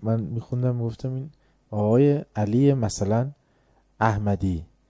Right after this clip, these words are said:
یادش می‌رفت. گفتن بگو حاضری. گفتم حاضر.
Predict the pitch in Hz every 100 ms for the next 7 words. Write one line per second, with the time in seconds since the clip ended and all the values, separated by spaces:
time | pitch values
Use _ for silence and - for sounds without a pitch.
0 | _ _ _ _ 127 143 127 104 101 92
1 | 85 - - - - _ _ - 101 95
2 | 98 98 123 131 151 165 131 - _ _
3 | 113 110 113 110 117 - _ _ _ -
4 | - 202 214 208 190 160